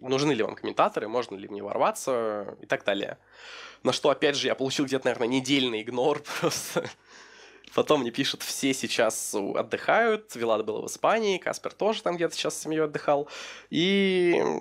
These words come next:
потом мне пишут: «Да, хорошо, м, через недельку мы с тобой поговорим на эту тему, посмотрим» и так далее. Я составил просто целый документ, по-моему, всего, что я комментировал, где я был, что я делал, чем я занимался.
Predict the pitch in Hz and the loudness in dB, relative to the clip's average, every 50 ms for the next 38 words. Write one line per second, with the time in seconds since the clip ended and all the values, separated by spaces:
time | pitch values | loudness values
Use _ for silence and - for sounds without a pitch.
0 | - - - _ _ _ _ - 139 - 190 196 147 120 113 - 104 - - - | -6 -10 -14 _ _ _ _ 2 2 4 4 2 0 -2 -2 -4 -6 -6 -8 -12
1 | _ - 196 226 220 - _ _ - 208 135 135 - - 214 214 202 - _ _ | _ 2 2 2 2 0 _ _ -2 0 0 2 2 0 -2 -2 -4 -8 _ _
2 | - - - - - - 131 127 131 135 123 151 196 226 - 135 131 156 - - | -12 -10 -10 -8 -6 -4 -4 -2 -2 -2 0 0 0 0 0 -2 -4 -2 -2 -2
3 | 113 117 131 - 120 117 120 120 117 104 95 98 95 98 - 110 - - 165 233 | -4 -4 -4 -4 -4 2 2 2 2 2 0 -4 -6 -6 -6 -6 0 0 2 2
4 | 254 - - 113 107 - - 135 185 196 180 160 135 - - _ _ - - - | 2 0 0 0 0 0 0 0 2 2 0 -2 -2 -4 -8 _ _ -10 -4 -4
5 | 135 127 110 101 98 104 107 101 110 107 110 117 120 123 123 120 120 123 - - | -4 0 0 0 2 2 2 2 2 0 2 2 4 4 4 4 2 2 0 -2
6 | - 120 - - - 120 113 113 117 113 110 107 - - - 98 110 - - 110 | -6 -8 -8 -2 0 2 2 2 2 -2 -4 -6 -8 -8 -8 -8 -8 -8 -12 -12
7 | - - - 104 117 113 104 101 110 - - - 110 110 110 113 120 127 123 120 | -8 -4 -4 -2 -2 -2 -2 -4 -8 -6 -4 -2 0 2 2 4 4 2 2 0
8 | - - - 113 113 113 113 117 107 - - - 110 120 127 123 120 - - 113 | -4 -4 -4 -2 -2 -2 -2 -4 -4 -6 -8 -8 -6 -6 -6 -6 -4 -4 -4 -4
9 | 101 - - 113 113 110 110 - - 120 131 135 131 127 127 131 127 - 117 120 | -4 -4 -4 -4 -4 -4 -4 -4 -2 0 2 2 2 2 0 -2 -4 -6 -4 -2
10 | 123 123 120 107 104 117 127 131 135 131 127 127 - - 123 127 123 117 117 113 | 0 0 0 0 0 0 0 2 2 2 0 0 0 0 2 2 2 0 0 2
11 | 120 139 139 131 127 - - 127 123 120 123 123 127 127 120 113 120 131 135 135 | 2 4 4 4 2 2 2 2 2 2 2 2 2 2 4 4 4 4 4 2
12 | - - 120 | 0 -2 -2